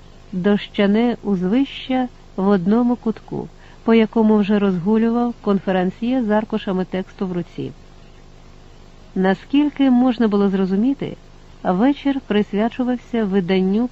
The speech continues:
першої збірки віршів якоїсь молоденької поетеси. Симон уже давно примітив винуватицю. Біляве дівча років двадцяти сором'язливо стояло біля стіни,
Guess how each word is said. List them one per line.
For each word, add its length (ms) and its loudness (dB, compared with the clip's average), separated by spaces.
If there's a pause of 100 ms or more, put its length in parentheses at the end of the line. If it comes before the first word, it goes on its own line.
першої 520 -2
збірки 520 -2
віршів 480 -4 (320)
якоїсь 580 0
молоденької 720 0
поетеси. 680 -6 (1900)
Симон 320 2
уже 200 0
давно 360 0
примітив 680 -2 (180)
винуватицю. 800 -2 (580)
Біляве 420 2
дівча 420 -2
років 380 0
двадцяти 640 -2 (220)
сором'язливо 600 0
стояло 420 -2
біля 300 0
стіни, 440 -4